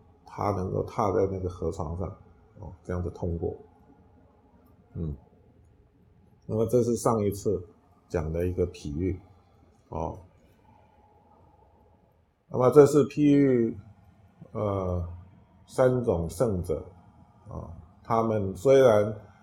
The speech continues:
同样的悟入缘起实相，但是因为各自的这个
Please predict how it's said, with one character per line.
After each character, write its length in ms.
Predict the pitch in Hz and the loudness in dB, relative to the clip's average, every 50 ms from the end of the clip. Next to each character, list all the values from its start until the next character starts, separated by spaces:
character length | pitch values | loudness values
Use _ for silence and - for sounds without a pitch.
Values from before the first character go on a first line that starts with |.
| - - - - - | -20 -20 -20 -20 -12
同 280 | - - 104 107 120 139 | -2 -2 0 0 2 2
样 280 | 143 143 131 120 113 | 2 2 2 2 2
的 200 | 104 104 98 98 107 | 4 4 4 4 2
悟 260 | - 139 135 127 120 | 2 2 4 4 4
入 340 | 117 123 131 110 87 - - - - - - - - - - - | 4 4 4 4 2 0 -4 -12 -20 -20 -20 -20 -20 -20 -14 -4
缘 280 | - 101 104 107 123 131 | 2 4 4 4 4 0
起 260 | 127 - - 85 80 | -4 -4 -6 -6 -6
实 240 | - - 95 95 101 | -6 -6 -4 -4 -2
相， 260 | 98 131 117 101 82 - - - _ _ - - _ _ _ _ - - - - _ _ _ - _ _ _ - - - - - - - | 0 0 0 0 -2 -6 -12 -20 _ _ -20 -20 _ _ _ _ -20 -20 -20 -20 _ _ _ -20 _ _ _ -20 -20 -20 -20 -20 -14 -4
但 200 | - 147 143 135 | 0 2 2 4
是 460 | 120 123 131 120 113 110 107 - - - - - - - - - _ - | 4 4 6 8 8 8 6 4 -4 -8 -16 -20 -20 -20 -20 -20 _ -8
因 200 | - 135 143 139 | -2 0 4 6
为 120 | 135 127 120 | 8 6 6
各 280 | - - 151 139 127 | 8 8 8 8 8
自 300 | 117 - 123 131 120 110 | 8 6 2 4 4 4
的 440 | 95 104 101 101 95 90 87 87 - - - - - - - - - _ - - | 4 4 4 6 6 4 2 0 -4 -12 -20 -20 -20 -20 -20 -20 -20 _ -20 -8
这 220 | - 98 101 101 101 | -2 0 0 0 2
个 500 | 101 98 95 98 95 92 - - 90 | 0 -2 -2 0 -2 -2 -4 -6 -8